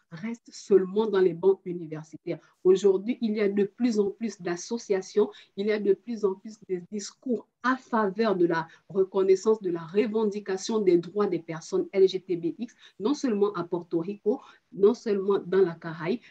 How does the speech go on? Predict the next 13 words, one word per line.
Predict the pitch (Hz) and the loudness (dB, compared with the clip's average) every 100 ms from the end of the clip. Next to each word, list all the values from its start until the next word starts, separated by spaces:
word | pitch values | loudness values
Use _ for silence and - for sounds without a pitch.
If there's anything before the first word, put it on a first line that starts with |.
| - | -2
mais | 190 196 | 2 4
également | 208 196 240 262 208 202 214 247 _ - | 6 4 2 -2 -2 2 0 0 _ -4
dans | 202 | 4
la, | 196 160 - | 4 4 -10
la, | 165 165 160 156 | -14 -12 -10 -10
la | 165 180 | -4 0
littérature, | 208 202 208 196 175 - 208 175 - - | 0 2 0 0 -6 -6 -2 -2 -4 2
les | 185 185 202 | 4 6 4
écrivaines | 208 214 196 208 214 185 - _ _ | 2 -2 -2 2 2 2 -2 _ _
lesbiennes | 185 190 190 175 214 226 220 - | 2 2 2 -2 -2 4 4 2
qui | - 240 - | -4 -4 -2
autrefois | 240 240 - 226 - - 226 196 - | -4 -4 0 -2 -2 -2 -2 -2 -2
étaient | 175 - 214 | -2 2 0